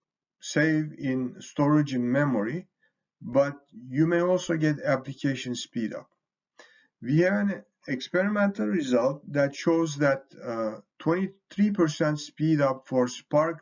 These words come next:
T P C D S, uh, benchmark is possible.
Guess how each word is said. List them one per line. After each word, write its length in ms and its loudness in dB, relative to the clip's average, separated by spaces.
T 120 -2
P 180 -4
C 220 -4
D 280 0
S, 340 -8
uh, 280 -8
benchmark 560 -2
is 120 -12
possible. 600 -10